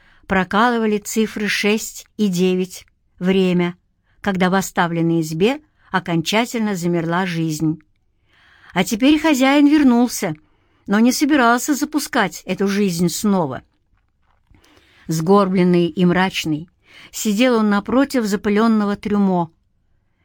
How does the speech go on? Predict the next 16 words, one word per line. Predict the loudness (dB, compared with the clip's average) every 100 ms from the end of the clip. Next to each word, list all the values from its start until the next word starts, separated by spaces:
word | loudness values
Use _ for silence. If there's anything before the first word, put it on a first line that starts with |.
| _
и | -2
задумчиво | 0 2 4 2 2 -2
вглядывался | 0 0 0 0 -2 -4 -6
в |
отражение | -6 -4 -2 0 0 0 -2
воспалёнными | -4 -6 -4 -2 0 0
глазами. | -2 -6 -6 -6 -6 -10 -16 _ _ _ _ _ _ _ _ -20 -20 -2
Пальцы | 0 0 -2 -2
крепко | 0 0 0 -4
сжимали | 0 0 0 0
стеклянную | -4 -10 -6 -2 0 0 0
колбу — | 0 -2 -2 -8 -12 _ _ _ _ _ _ _ _
и | -4
торцом | -2 -2 -2 0 0
тихонько | -2 -6 0 2 2 -2
постукивали | -6 -6 -4 -4 -2 0 0